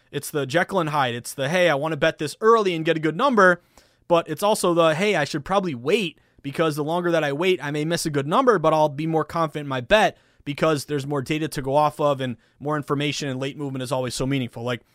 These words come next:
for example, Embiid was the M V P favorite pretty much all year in the W M,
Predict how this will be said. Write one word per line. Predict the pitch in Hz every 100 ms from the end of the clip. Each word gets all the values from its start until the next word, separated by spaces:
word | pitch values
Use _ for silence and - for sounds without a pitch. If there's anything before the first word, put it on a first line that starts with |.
| -
for | 156
example, | 156 156 117 110
Embiid | 139 151 175 185 170 _
was | 143 135
the | 160
M | 160
V | 151
P | 160 147
favorite | 151 151 151 147
pretty | 143
much | 127 -
all | 156 165 156
year | 160
in | 151
the |
W | 143 147
M, | 156